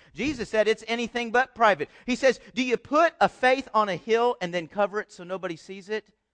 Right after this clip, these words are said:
That's foolishness." You see what Jesus is saying here? There is no such thing as a private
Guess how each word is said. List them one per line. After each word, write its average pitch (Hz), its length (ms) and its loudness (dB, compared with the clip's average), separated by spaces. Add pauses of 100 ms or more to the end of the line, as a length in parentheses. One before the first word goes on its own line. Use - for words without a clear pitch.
(280)
That's 180 200 -2
foolishness." - 920 -10 (880)
You 170 100 -14
see 226 140 -12
what 196 100 -12
Jesus 208 240 -12
is 180 60 -20
saying 220 240 -8
here? 220 260 -10 (220)
There 175 160 0
is 185 340 -2
no 196 220 -8
such - 400 -12
thing 160 360 -14
as 127 140 -16
a 135 80 -14
private 139 800 -10